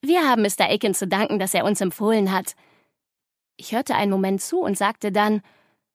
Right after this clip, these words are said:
„Unser Honorar beträgt“, ich fing Drews Blick auf, „siebenhundert Dollar die Stunde.“ Sein Mundwinkel zuckte. „Klar,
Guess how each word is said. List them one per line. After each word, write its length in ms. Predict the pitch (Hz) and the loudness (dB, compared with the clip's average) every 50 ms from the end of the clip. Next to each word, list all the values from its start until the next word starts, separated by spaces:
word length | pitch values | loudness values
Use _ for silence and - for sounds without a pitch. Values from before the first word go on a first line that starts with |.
| _ _ _ _ _ _ _ _ _ | _ _ _ _ _ _ _ _ _
„Unser 300 | - 285 285 277 269 247 | 0 2 4 4 4 4
Honorar 400 | 285 285 262 233 226 240 285 302 | 4 4 4 4 4 4 4 4
beträgt“, 640 | 262 233 - - 233 240 254 254 240 - _ - _ - - _ _ _ _ _ _ _ _ _ _ _ | 2 0 0 0 2 2 4 2 2 0 _ -20 _ -20 -20 _ _ _ _ _ _ _ _ _ _ _
ich 160 | - 262 - | -10 -10 -6
fing 220 | - 320 320 294 226 | -2 0 2 2 2
Drews 240 | 196 202 190 - | 0 -2 -4 -4
Blick 260 | _ - 202 233 _ - | _ -6 -6 -6 _ -4
auf, 380 | 101 127 160 - - - _ _ _ _ _ _ _ _ _ _ _ _ _ _ _ _ _ - | -4 -4 -6 -8 -12 -20 _ _ _ _ _ _ _ _ _ _ _ _ _ _ _ _ _ 0
„siebenhundert 500 | 262 330 349 302 233 240 226 202 196 - | 2 4 4 6 6 6 6 4 6 4
Dollar 200 | 196 208 220 208 | 4 4 4 2
die 120 | 185 185 | 2 0
Stunde.“ 460 | 175 - 196 185 196 196 196 202 208 _ _ _ _ _ _ _ _ _ _ _ _ _ _ _ _ _ _ _ _ _ _ _ | -2 0 0 0 0 0 -2 -4 -8 _ _ _ _ _ _ _ _ _ _ _ _ _ _ _ _ _ _ _ _ _ _ _
Sein 260 | _ - 208 202 208 202 | _ -4 -2 0 0 2
Mundwinkel 560 | 226 311 339 - _ 180 180 175 214 233 - | 2 2 0 0 _ -4 -2 -2 -4 -8 -8
zuckte. 480 | - - 180 131 - _ - 117 110 - _ _ _ _ _ _ _ _ _ _ _ _ _ _ _ _ _ _ _ _ _ _ _ _ _ _ - | -6 -8 -8 -8 -8 _ -16 -16 -16 -16 _ _ _ _ _ _ _ _ _ _ _ _ _ _ _ _ _ _ _ _ _ _ _ _ _ _ 0
„Klar, 320 | - 302 339 349 262 | 2 4 4 4 2